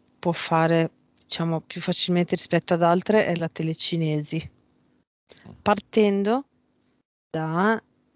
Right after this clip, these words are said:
eh, gli elementi della natura,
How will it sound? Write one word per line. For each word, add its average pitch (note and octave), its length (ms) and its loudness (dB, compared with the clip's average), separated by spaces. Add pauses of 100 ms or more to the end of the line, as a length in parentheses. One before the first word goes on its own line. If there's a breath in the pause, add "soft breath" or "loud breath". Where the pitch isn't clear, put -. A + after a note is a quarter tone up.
eh, E3 520 -2 (580 soft breath)
gli - 100 0
elementi F#3 400 4
della F3 220 4
natura, E3 540 -4